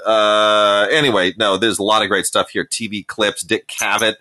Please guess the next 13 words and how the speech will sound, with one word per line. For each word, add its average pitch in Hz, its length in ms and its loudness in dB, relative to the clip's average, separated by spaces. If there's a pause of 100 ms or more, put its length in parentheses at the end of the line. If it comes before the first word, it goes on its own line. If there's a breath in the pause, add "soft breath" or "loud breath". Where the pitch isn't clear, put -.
(380 loud breath)
uh, 101 480 4
interview, 104 680 0
just 117 260 -8
really, 226 280 0
really 113 180 2
wonderful 98 380 -2
stuff. 101 340 0
Interviews 110 400 -2
with 85 200 -12
Bob 98 280 0
Mackie 98 540 -4
and 82 160 -4
George 101 260 0